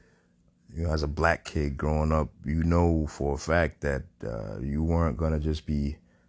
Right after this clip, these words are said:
coming back in the house from playing and just lay up in no bed or anything like that without, you know, properly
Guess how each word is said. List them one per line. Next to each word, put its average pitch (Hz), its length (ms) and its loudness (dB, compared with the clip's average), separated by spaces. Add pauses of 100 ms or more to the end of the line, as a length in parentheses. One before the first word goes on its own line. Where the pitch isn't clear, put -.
(240)
coming 87 240 6
back 80 240 2
in 67 80 -2
the 69 100 -2
house 80 320 2
from 67 280 -6
playing 85 560 2 (600)
and 65 160 -4
just 65 280 -6
lay 78 240 4
up 76 160 2
in 76 80 0
no 71 180 0
bed 78 440 4
or 73 100 2
anything 69 280 -2
like 65 160 -4
that 67 180 0
without, 65 360 0 (320)
you 62 80 -6
know, 53 180 -8
properly 69 680 2